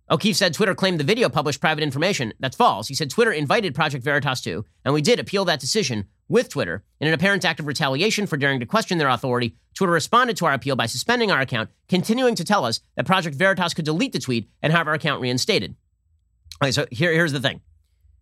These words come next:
Again, these rules only apply to one side of the political aisle. We had people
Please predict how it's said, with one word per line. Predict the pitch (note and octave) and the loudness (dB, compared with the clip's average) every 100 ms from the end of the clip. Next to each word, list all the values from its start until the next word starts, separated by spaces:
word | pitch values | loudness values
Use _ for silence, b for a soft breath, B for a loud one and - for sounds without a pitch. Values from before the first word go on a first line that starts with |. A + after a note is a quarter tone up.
| _ - | _ -2
Again, | D#3+ D#3+ G2 - _ _ _ _ - | 0 2 -2 -10 _ _ _ _ -10
these | B2 F#3 G3+ B2+ - | -2 0 0 -2 -6
rules | C#3 E3 D#3 G#2+ G2+ - | -2 0 2 -2 -6 -2
only | F3+ F#3+ | 0 2
apply | F3+ D#3+ D3+ | 0 0 -2
to | C3 | 0
one | C3+ C3+ | 0 0
side | C3+ B2 | 0 -2
of | |
the | G#2 | -4
political | A#2 A2+ A2 G2 | -2 -2 -2 -4
aisle. | F2+ D2+ - _ _ _ _ _ _ _ _ _ | -4 -6 -12 _ _ _ _ _ _ _ _ _
We | G2+ D3+ F3+ | -4 2 4
had | G#3 D#3+ | 2 0
people | G3+ B2+ F#2+ | -4 -2 -4